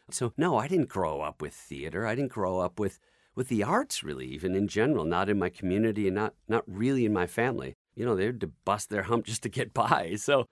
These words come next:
in, in theater and things like that were, were a, a nice hobby, but we didn't really have time for it. And nor did we have the resources. But yeah, I look back now and I realize, "Oh my God, I was an actor my whole <laughs> life," but,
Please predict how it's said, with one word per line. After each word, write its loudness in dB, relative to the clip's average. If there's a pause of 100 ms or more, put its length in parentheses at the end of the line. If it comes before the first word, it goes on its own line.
(280)
in, 4
in 2
theater 2
and 0
things 2
like -2
that 2
were, 0
were 0
a, 2
a 0
nice 2
hobby, -2
but -8
we -8
didn't -2
really 0
have -2
time -2
for -8
it. -8 (280)
And 4
nor 6
did 2
we 2
have 2
the -2
resources. -4 (100)
But -2 (340)
yeah, 2 (120)
I 2
look 0
back 2
now 4
and 2
I 0
realize, -2
"Oh -4
my -2
God, 0
I 0
was -2
an -2
actor -2
my 0
whole 0
<laughs> 6
life," 2
but, 8